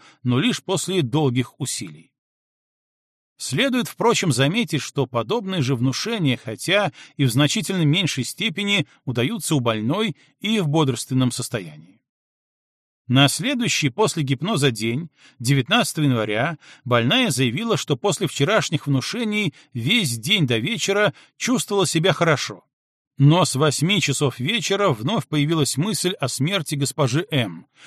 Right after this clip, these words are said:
по ее мнению, вследствие того, что она целый вечер оставалась одна. Ночью в сновидении больная тоже видела М, но утром чувствовала себя довольно покойно.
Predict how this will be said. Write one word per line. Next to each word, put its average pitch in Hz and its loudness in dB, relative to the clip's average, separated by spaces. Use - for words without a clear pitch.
по 139 2
ее 120 4
мнению, 214 0
вследствие 147 -2
того, 135 -2
что - -4
она 143 2
целый 190 -2
вечер 185 -2
оставалась 135 0
одна. 101 -6
Ночью 170 2
в - -8
сновидении 147 2
больная 165 2
тоже 165 2
видела 160 2
М, 101 -6
но 143 6
утром 226 0
чувствовала - -2
себя 151 0
довольно 139 4
покойно. 104 -8